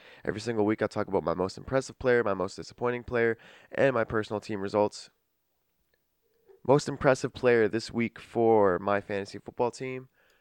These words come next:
was definitely the Baltimore defense. They racked me up twenty-four P P R points. Obviously, they don't have a points per reception for defense, but it's still a P P R league. That's why I say that.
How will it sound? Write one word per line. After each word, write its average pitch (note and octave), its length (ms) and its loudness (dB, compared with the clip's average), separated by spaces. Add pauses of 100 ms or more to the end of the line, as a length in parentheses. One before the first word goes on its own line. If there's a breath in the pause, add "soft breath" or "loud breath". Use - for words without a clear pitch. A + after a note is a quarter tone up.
(560)
was C3+ 120 -6
definitely E3+ 320 8
the D3 80 4
Baltimore C3+ 380 6
defense. A#2+ 420 -2
They B2 180 4
racked A#2 280 6
me A2+ 100 -4
up G#2 140 0
twenty-four G#2+ 680 0
P - 180 -10
P G#2+ 220 -2
R G2 140 4
points. G#2+ 440 -6
Obviously, F#2+ 400 0
they F2+ 100 0
don't F2 200 0
have G2 160 0
a F2+ 40 0
points - 280 -6
per G2+ 160 -6
reception F#2 420 -8
for - 200 -6
defense, A2 420 -6
but D#2+ 80 -6
it's D2 160 -8
still E2+ 160 -2
a - 20 -2
P - 160 -12
P - 160 -8
R E2+ 140 0
league. A#2+ 260 -2
That's D#2 160 -8
why F2 140 -4
I - 20 -6
say B2+ 220 -4
that. C3+ 200 2